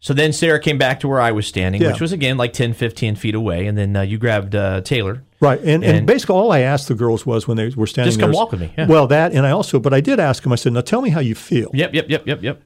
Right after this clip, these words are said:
Speaker 2: And Sarah, again, "I don't feel anything." And I
Speaker 1: Right.
Speaker 2: tried to steer them away from the emotion of sadness. And I
Speaker 1: Right.
Speaker 2: said, "You don't feel anything at all. You know, just, you know, no, I don't feel anything."
Speaker 1: Right.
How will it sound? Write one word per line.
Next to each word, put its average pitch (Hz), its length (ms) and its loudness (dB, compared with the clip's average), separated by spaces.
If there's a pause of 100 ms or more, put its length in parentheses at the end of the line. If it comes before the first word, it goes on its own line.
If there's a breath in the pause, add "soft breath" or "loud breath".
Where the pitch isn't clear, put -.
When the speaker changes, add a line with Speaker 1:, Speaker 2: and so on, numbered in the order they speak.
(120)
Speaker 2:
And 131 720 2
Sarah, 214 300 2
again, 117 400 2
"I 113 100 -4
don't 151 120 -4
feel 135 180 -2
anything." 127 320 -2
And 143 80 6
I 175 60 4
Speaker 1:
Right. 160 80 2
Speaker 2:
tried 285 200 2
to 151 60 2
steer 156 240 2
them 139 100 2
away 113 240 2
from 107 540 -2
the 117 80 2
emotion 113 420 0
of 98 80 -6
sadness. 113 480 -2
And 117 100 2
I - 40 2
Speaker 1:
Right. 101 60 -2
Speaker 2:
said, 120 140 -2
"You 190 60 0
don't 226 120 -2
feel 139 180 0
anything 156 300 -2
at 135 80 -4
all. 131 220 -6
You 117 120 -4 (100)
know, 139 80 -8
just, 117 300 -4 (100)
you 110 100 0
know, 110 200 -2
no, 147 180 0
I 131 60 -4
don't 139 120 -6
feel 123 120 -4
anything." 107 200 -6
Speaker 1:
Right. 95 140 -2